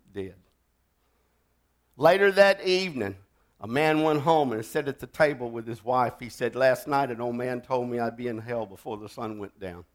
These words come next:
He said, "The sun's going down."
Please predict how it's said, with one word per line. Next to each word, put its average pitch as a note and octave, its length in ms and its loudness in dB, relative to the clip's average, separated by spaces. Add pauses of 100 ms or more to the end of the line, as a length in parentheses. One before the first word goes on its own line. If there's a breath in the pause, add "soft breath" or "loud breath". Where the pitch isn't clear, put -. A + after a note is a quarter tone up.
(760)
He G#2+ 80 -18
said, A2 260 -6
"The G2+ 120 -8
sun's A#2+ 360 -6
going A2+ 380 -10
down." G2 280 -10